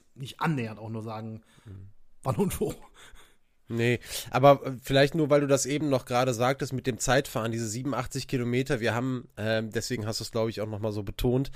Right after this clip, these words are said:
Speaker 2: im, im, im Zuge dieser Tour ja, äh, mal drüber gesprochen und ich hab ja gesagt, ich, ich finde, dass es viel zu wenig Zeitfahren
Speaker 1: Mhm.
Speaker 2: gibt. Dass es ein,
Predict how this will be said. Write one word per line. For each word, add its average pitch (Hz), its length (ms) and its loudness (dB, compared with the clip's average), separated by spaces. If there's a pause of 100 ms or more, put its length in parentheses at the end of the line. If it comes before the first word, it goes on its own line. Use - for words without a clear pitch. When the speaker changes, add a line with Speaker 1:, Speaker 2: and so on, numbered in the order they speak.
(340)
Speaker 2:
im, 120 160 -4
im, 123 160 -4
im 113 260 -2
Zuge 151 320 2
dieser 135 320 2
Tour 143 260 2
ja, 117 360 6
äh, 117 220 0
mal 113 180 0
drüber 120 240 0
gesprochen 117 560 -2
und 95 180 -6
ich 107 140 -6
hab 117 100 -2
ja 110 120 0
gesagt, 110 340 -2
ich, - 240 -12
ich - 300 -16 (280)
finde, 117 440 -4
dass 107 160 -2
es - 340 -6 (300)
viel 151 280 -4
zu 120 200 -2
wenig 131 280 2
Zeitfahren 107 540 0
Speaker 1:
Mhm. 113 60 -6
Speaker 2:
gibt. 117 260 -6 (440)
Dass 107 180 -4
es 107 100 -6
ein, 120 360 0